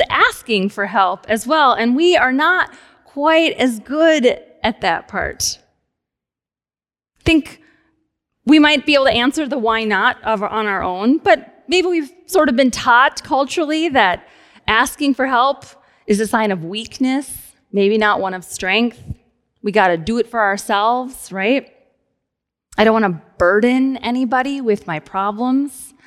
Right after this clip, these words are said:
Their problems are bigger than my problems. The story I chose for my week in our series Obscure is this one about Jethro. So how many before tonight have heard the story about Jethro before?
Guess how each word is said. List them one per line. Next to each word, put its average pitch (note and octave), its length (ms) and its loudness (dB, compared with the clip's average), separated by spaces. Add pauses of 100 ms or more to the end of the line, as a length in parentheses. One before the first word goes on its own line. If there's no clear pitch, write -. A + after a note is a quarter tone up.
(200)
Their A#3+ 400 4
problems C4 540 0
are G3 80 0
bigger G#3+ 260 0
than F3 220 -4
my G#3 320 0
problems. A3 1000 -10 (1500)
The C#4 120 2
story D4+ 340 4
I C4+ 80 2
chose C#4 400 0
for C4 120 -2
my B3 240 2
week B3 380 -8
in A3+ 140 0
our G#3+ 100 2
series A3 400 -4
Obscure G#3 840 0
is G3+ 220 -4
this G#3 240 -10
one A3 140 0
about F#3+ 320 0
Jethro. G3 420 -4
So - 160 -8
how C#4+ 160 2
many D#4 320 0 (160)
before D4 260 2
tonight C4+ 300 0
have G#3 200 -2
heard B3+ 260 2
the A3+ 80 -8
story A3 320 0
about F#3+ 200 -2
Jethro G3 440 -4
before? E3+ 520 -10